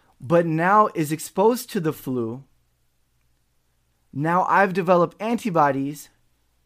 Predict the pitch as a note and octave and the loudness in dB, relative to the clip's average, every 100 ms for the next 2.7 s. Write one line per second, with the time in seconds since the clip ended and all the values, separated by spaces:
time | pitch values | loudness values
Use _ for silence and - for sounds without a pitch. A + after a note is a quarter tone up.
0 | _ _ _ - - D#3+ D#3 D3+ F3 G#3+ | _ _ _ -14 -4 0 0 0 0 -2
1 | - G#3+ G3 - F#3 F#3 - F#3+ D#3 C#3+ | -4 -2 -2 0 -2 -2 -4 -6 -2 -2
2 | C#3 A#3 C4 A#3+ D3 C3+ | -4 -6 -2 0 0 -2